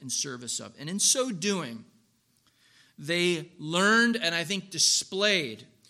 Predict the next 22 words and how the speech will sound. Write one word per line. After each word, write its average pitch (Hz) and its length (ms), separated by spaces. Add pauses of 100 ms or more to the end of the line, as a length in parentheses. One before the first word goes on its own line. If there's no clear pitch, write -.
(460)
uh, 113 120 (180)
the 156 100
lesson 180 460
that 165 140
Robert 185 340
Murray 175 180
M'Cheyne 165 760 (400)
intended 156 540
to - 100
convey 156 580
to 151 180
a 151 40
friend 185 360
of 180 100
his, 127 240
Reverend 151 360
Dan 160 360
Edwards, 147 520
who 147 120
is 143 140 (180)
training 180 640 (280)
to 156 340